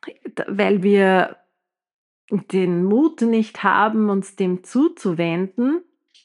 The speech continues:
sondern weil wir gelernt haben, dass wir uns eben anpassen. Wir wollen ja, dass die anderen glücklich sind. Wir wollen ja niemanden enttäuschen.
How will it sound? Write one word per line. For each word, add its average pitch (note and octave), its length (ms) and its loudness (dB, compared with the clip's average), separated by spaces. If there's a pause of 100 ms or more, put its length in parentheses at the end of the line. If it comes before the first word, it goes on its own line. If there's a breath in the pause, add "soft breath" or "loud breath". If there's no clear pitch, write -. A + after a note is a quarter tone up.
(380)
sondern A3 520 2
weil G3+ 480 0
wir C4 240 2
gelernt G3 760 0
haben, C#4 320 0
dass C4 260 -2
wir C4+ 160 0
uns C4+ 140 0
eben B3+ 400 -2
anpassen. F3 1040 -4 (720 soft breath)
Wir A3+ 560 2
wollen A3+ 420 2
ja, A#3+ 200 0
dass A#3 240 -2
die - 180 -4
anderen G3+ 640 0 (360)
glücklich D#3+ 580 -6
sind. - 540 -14 (720)
Wir A3+ 160 0
wollen C4 340 4
ja A3+ 160 2
niemanden G#3 580 2
enttäuschen. F#3 960 -6